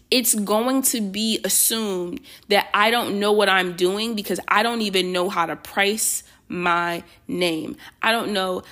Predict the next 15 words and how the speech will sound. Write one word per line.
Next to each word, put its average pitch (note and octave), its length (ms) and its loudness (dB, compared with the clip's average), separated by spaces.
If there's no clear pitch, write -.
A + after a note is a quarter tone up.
how G#3+ 200 2
much G3 220 0
it - 60 0
should - 200 -2
cost. A3 540 0
I G#3 100 4
don't, G#3 300 -2
I A3+ 140 4
don't, A3+ 220 -2
like, G3+ 220 2
if A3+ 100 2
I - 200 2
don't A3 360 0
know G#3+ 300 2
that, F#3+ 680 0